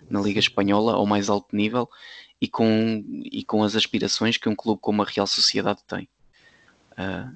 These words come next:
Speaker 1: é realmente um jogador que
Speaker 2: E o, o impacto
Speaker 1: Sim.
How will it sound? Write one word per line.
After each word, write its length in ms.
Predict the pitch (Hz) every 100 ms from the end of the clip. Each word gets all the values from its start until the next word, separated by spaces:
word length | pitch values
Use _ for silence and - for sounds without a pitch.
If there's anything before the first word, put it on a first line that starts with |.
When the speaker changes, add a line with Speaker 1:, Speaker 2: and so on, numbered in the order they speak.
| -
Speaker 1:
é 120 | - 101
realmente 500 | - 101 104 101 110
um 60 |
jogador 440 | 101 104 104 104 104
que 120 | - 107
Speaker 2:
E 140 | 170
o, 360 | 156 143 - - - 135 135
o 60 |
impacto 240 | 131 - 131
Speaker 1:
Sim. 140 | 110